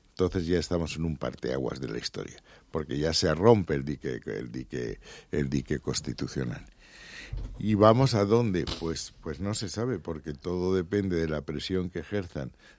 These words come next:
los grupos separatistas y los grupos de extrema izquierda, que son necesarios para que Sánchez siga en el gobierno, que es lo único lo que, que lo que importa, y no sabemos hasta dónde va a ceder Sánchez,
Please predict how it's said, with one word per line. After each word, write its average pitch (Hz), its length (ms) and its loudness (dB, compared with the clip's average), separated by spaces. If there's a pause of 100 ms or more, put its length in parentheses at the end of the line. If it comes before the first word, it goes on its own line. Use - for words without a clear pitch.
los 76 240 -4
grupos 90 360 -2
separatistas 87 760 -4
y 82 60 -8
los 65 220 -10
grupos 85 360 -4
de 85 60 -4
extrema 82 380 -2
izquierda, 85 520 0 (460)
que 80 120 4
son 101 280 6
necesarios 82 720 0
para 62 200 -6
que - 120 -14
Sánchez 87 420 -6 (240)
siga 87 360 -4
en 78 80 -2
el 80 100 -4
gobierno, 117 400 -2
que - 100 -8
es 78 60 -4
lo 80 80 0
único 78 280 -2
lo 80 160 0
que, 78 200 -8
que 80 80 -2
lo 80 160 0
que 85 80 0
importa, 107 480 0 (560)
y 90 80 0
no 87 160 2
sabemos 92 460 0
hasta 87 200 -6
dónde 85 480 -2 (300)
va 82 500 -4
a 82 120 -6
ceder 82 300 -4
Sánchez, 120 420 -6